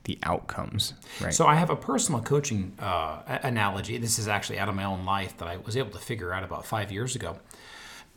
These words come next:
Speaker 2: And I, I can laugh about this now. My wife and I, we used to get in a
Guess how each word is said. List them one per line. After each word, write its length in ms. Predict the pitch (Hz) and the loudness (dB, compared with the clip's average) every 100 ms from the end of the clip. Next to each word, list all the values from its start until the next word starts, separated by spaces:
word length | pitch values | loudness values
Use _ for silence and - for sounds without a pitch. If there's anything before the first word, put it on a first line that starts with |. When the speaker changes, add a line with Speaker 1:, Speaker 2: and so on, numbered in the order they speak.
| - | -6
Speaker 2:
And 680 | 120 120 113 107 104 95 110 - | -2 2 2 2 2 -2 -4 0
I, 140 | 131 | 2
I 40 | 127 | 2
can 160 | 127 | 4
laugh 200 | 123 131 | 6 6
about 260 | 123 107 107 | 2 -2 -2
this 200 | 104 101 | -6 -6
now. 280 | 78 - - - - - - - | -8 -10 -12 -14 -18 -20 -20 -8
My 140 | 123 120 | -4 -2
wife 300 | 107 104 107 | -2 -2 -4
and 80 | 104 | -6
I, 100 | 98 | -6
we 140 | 110 | -6
used 200 | 117 - | -6 -8
to 60 | - | -8
get 180 | 92 85 | -8 -8
in 100 | |
a 60 | 87 | -12